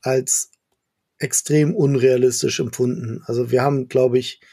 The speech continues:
vier Stunden gespielt und waren längst noch nicht am Ende.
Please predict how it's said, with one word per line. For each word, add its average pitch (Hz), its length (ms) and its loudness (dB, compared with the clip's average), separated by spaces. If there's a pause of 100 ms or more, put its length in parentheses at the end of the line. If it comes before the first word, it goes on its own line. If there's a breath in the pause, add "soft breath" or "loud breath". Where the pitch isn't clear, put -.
(220 soft breath)
vier 180 320 2
Stunden 156 420 0
gespielt 135 720 0 (500 soft breath)
und - 400 -6 (160)
waren 127 420 0
längst 127 360 0
noch 123 180 -4
nicht 123 220 -2
am 120 160 -4
Ende. 117 460 -4